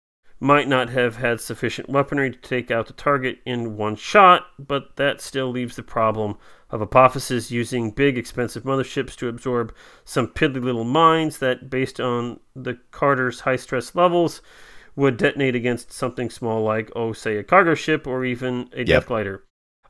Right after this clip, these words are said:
Speaker 1: Uh,
Speaker 2: Yep.
Speaker 1: you know, I, I will say this about that. Um, if that minefield was an effective minefield, then any one mine isn't that big a deal. In fact, we saw that when the one mine that they programmed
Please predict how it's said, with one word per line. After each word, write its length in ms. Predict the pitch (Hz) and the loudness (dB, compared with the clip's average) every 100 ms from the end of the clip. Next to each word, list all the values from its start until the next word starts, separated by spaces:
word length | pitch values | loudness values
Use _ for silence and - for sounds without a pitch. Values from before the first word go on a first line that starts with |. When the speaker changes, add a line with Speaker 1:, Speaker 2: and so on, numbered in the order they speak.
| - | -2
Speaker 1:
Uh, 200 | 151 143 | 2 2
Speaker 2:
Yep. 40 | - | 2
Speaker 1:
you 100 | 254 | 4
know, 120 | 254 - | 4 2
I, 140 | - - | 0 6
I 140 | 277 | 6
will 160 | 311 220 | 6 0
say 240 | - 170 | 0 0
this 300 | 143 143 - | 2 0 -2
about 360 | 127 117 - 120 | -2 -2 -2 -2
that. 320 | 113 101 - - _ - - - _ | -2 -2 -8 -20 _ -20 -20 -20 _
Um, 460 | 139 135 123 123 - _ _ _ _ _ | 6 6 4 -2 -10 _ _ _ _ _
if 240 | 202 233 - | 6 8 8
that 220 | 208 - | 4 6
minefield 600 | 156 175 190 202 180 151 | 6 8 8 4 4 4
was 160 | 151 147 | 2 0
an 40 | |
effective 480 | 135 - 185 165 123 | 0 4 4 4 0
minefield, 800 | 135 139 143 139 - 104 92 113 135 | 4 6 6 2 -4 -6 -8 -12 -2
then 180 | 135 - | 0 2
any 180 | 202 226 | 2 2
one 360 | 143 165 170 139 | 6 6 6 6
mine 320 | 135 131 127 | 6 6 2
isn't 380 | - 143 139 127 | 2 4 4 2
that 260 | 127 139 | 0 2
big 160 | 123 113 | 0 0
a 40 | |
deal. 320 | 110 123 104 | 2 2 2
In 140 | - 123 | -2 0
fact, 220 | 151 139 | 2 2
we 60 | 131 | -2
saw 320 | - 196 180 | 6 10 10
that 240 | 135 117 | 8 4
when 300 | 131 131 123 | 2 2 2
the 60 | 117 | 2
one 280 | 123 151 151 | 4 6 8
mine 240 | 131 127 | 6 6
that 120 | 113 | 2
they 140 | 110 107 | -2 -2
programmed 640 | - 240 202 147 127 120 | 8 10 10 8 6 2